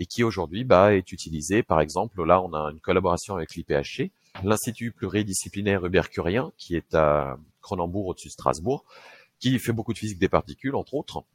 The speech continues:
entre, entre beaucoup trop d'autres choses, et qui, euh, est intéressé, un, en tout cas un groupe de recherche est intéressé pour tester le, l'impact des matériaux déflecteurs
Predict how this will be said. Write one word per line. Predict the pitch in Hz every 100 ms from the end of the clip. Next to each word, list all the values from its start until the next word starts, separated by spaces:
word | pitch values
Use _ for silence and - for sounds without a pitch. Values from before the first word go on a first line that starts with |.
| _ _
entre, | - 85 71
entre | 71 -
beaucoup | 67 76 - 104
trop | 80 69
d'autres | 69 78 - 78
choses, | - 143 120 - _ _ _ _ _ _ _ -
et | 92
qui, | - 117 - - - - 82
euh, | 87 90 -
est | 127
intéressé, | 110 95 92 - 113 123 120
un, | 80 82
en | 80 82 78 76 71
tout | -
cas | 95
un | 80
groupe | 98
de | 92
recherche | 80 107 113
est | -
intéressé | 85 73 76 123
pour | - 113
tester | - 104 - 127 139 - - - -
le, | 90 90 85
l'impact | 110 - 117 - 104
des | 87 85 82 82 82
matériaux | 98 - 98 92 95
déflecteurs | 90 - 87 - - 98 101 98